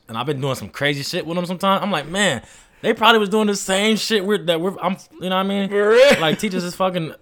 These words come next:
Speaker 1: are, like, our age now, so it's like, yeah, the teachers was getting
Speaker 2: Well, you know
Speaker 1: it
Speaker 2: what I
Speaker 1: in back
Speaker 2: noticed,
Speaker 1: then.
Speaker 2: too? When we
Speaker 1: I
Speaker 2: were
Speaker 1: don't know
Speaker 2: growing
Speaker 1: why I
Speaker 2: up,
Speaker 1: didn't, we, we thought differently.
Speaker 2: when we were growing up, though, we never had really any young
Speaker 1: Younger
Speaker 2: teachers like
Speaker 1: I
Speaker 2: that.
Speaker 1: had a couple of 'em when I was in high school.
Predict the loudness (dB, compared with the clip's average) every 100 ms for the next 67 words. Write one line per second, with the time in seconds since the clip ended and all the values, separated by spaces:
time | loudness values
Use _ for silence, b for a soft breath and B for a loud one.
0 | -6 -2 -2 -2 -4 0 2 2 -2 -2
1 | 0 -2 -4 -10 -4 -4 -4 -10 _ b
2 | b b b -12 -10 -12 -10 -12 -14 -16
3 | -12 -2 0 0 0 2 2 2 0 0
4 | -4 -6 -4 -4 -4 -4 -2 0 0 2
5 | 2 0 -6 -12 -12 -10 -4 -4 -4 _
6 | _ _ -12 -8 -8 -8 -14 -18 _ -8
7 | -4 -4 -6 -4 -2 -2 -2 -2 -2 -2
8 | -6 -4 -4 -4 -4 -4 -6 -8 -8 -6
9 | -6 -6 -6 -10 -14 -14 -4 0 0 0
10 | -2 -2 -8 -8 -8 -8 -8 -8 -10 -10
11 | -14 -18 -20